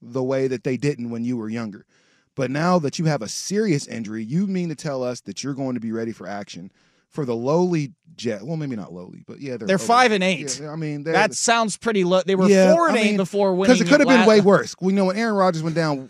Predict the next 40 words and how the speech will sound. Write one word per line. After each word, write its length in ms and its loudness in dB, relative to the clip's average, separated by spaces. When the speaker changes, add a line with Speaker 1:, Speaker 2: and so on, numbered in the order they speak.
Speaker 1:
the 140 -10
first 260 0
game 100 -2
of 60 -4
the 60 -4
season, 440 -4
that 180 -4
could 180 0
have 80 -2
been 220 -2
way 180 -2
worse. 260 -8
We 100 -10
could 180 -4
talk, 200 -6
be 80 -6
talking 220 -2
about 200 -4
a, 140 -4
a, 220 0
a 120 -4
one 320 -4
and 280 -6
thirteen 420 -4
team 240 -12
right 140 -14
now. 280 -20
Like, 220 -12
it, 160 -14
it's 200 -14
very, 340 -6
it's 140 -10
very 240 -6
plausible 460 -8
that 120 -14
that 200 -12
could, 220 -14
could 140 -2
have 80 -6
been 320 -6